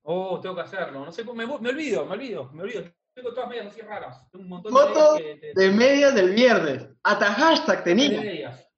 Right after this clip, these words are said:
Speaker 1: Sí, lo, lo, lo hacía al principio, después lo dejé de hacer.
Speaker 2: <laughs>
Speaker 1: Lo, lo empecé a hacer cuando estaba,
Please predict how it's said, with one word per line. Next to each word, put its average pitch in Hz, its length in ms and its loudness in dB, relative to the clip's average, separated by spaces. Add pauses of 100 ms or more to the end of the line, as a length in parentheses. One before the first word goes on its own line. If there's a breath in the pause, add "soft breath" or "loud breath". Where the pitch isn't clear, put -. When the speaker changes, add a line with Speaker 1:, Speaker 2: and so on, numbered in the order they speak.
Speaker 1:
Sí, 254 220 -12
lo, 202 160 -6
lo, 190 120 -10
lo 196 100 -4
hacía 214 200 -8
al 190 40 -12
principio, 208 480 -12
después 226 200 -14
lo 220 60 -6
dejé 208 140 -10
de 190 60 -4
hacer. 175 340 -10 (220)
Speaker 2:
<laughs> - 480 -14
Speaker 1:
Lo, 156 80 -16
lo 170 300 -16
empecé 185 260 -12
a - 20 -10
hacer 262 140 -8
cuando 214 160 -8
estaba, 214 360 -10